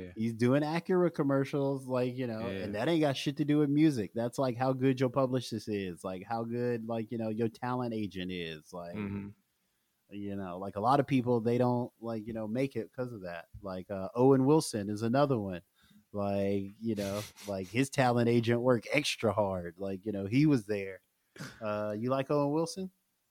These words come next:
Speaker 1: Bro, I can't stand that motherfucker, boy.
Speaker 2: <laughs>
Speaker 1: Like,
Speaker 2: He
Speaker 1: he
Speaker 2: is
Speaker 1: looks
Speaker 2: so
Speaker 1: so
Speaker 2: goofy.
Speaker 1: weird to me, man. I
Speaker 2: Yeah.
Speaker 1: just, every time I see him on screen, I'm like, "Ah,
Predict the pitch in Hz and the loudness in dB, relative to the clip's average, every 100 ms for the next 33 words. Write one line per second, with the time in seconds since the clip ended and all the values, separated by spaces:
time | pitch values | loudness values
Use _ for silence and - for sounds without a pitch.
0 | _ _ 151 101 95 - 113 117 - 92 | _ _ -10 -4 -4 -2 -4 -6 -8 -8
1 | 85 - - - _ 104 110 107 92 90 | -8 -12 -12 -12 _ -4 -2 -2 -4 -8
2 | 87 90 87 - 85 82 85 90 90 _ | -12 -14 -16 -18 -18 -16 -14 -14 -16 _
3 | _ _ _ _ _ _ - 156 - 523 | _ _ _ _ _ _ -6 -4 4 4
4 | 427 - 370 - 262 349 143 120 175 123 | 4 4 4 4 4 4 4 6 6 6
5 | 135 123 - _ _ _ _ _ - 151 | 4 0 -10 _ _ _ _ _ 2 4
6 | 180 175 165 127 120 156 147 113 135 156 | 6 6 6 4 6 6 6 6 8 10
7 | 147 104 107 107 95 101 104 110 147 131 | 8 4 0 0 0 -2 -2 -2 -2 -2
8 | 120 113 107 120 151 147 151 147 139 131 | 0 -2 -2 0 0 2 0 2 0 0
9 | 143 135 135 127 123 131 127 135 123 123 | -2 0 -2 -2 -4 -2 -2 0 0 -2
10 | 110 87 82 80 95 117 123 104 | -2 -4 -8 -10 -6 -2 0 -2